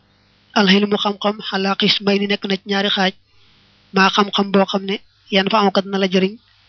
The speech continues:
fi dunya, ci àdduna, wal axirati, ak alaxira. wa maa xam-xam boo xam ne laa yanfa'uka du la jëriñ fi dunya ci àdduna,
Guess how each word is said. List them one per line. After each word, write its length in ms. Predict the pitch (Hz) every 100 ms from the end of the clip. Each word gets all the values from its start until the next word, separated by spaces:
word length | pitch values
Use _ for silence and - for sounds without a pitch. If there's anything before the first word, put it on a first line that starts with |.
| _ _ -
fi 100 | 196
dunya, 380 | 165 208 196 190
ci 120 | 277
àdduna, 320 | 208 180 190 233 _
wal 140 | 202
axirati, 420 | - 196 190 190 -
ak 120 | -
alaxira. 400 | 202 202 202 190 - _ _ _ _ _ _ -
wa 100 | 196
maa 180 | 196 190
xam-xam 300 | 214 202 208 202
boo 120 | 196
xam 120 | - 196
ne 100 | 190
laa 160 | 196 196
yanfa'uka 460 | 196 208 185 196
du 80 | 190
la 100 | 196
jëriñ 260 | 190 185 202 _ _ _ _ _ _
fi 180 | - 185
dunya 360 | 175 196 185
ci 100 | 185 214
àdduna, 320 | 190 185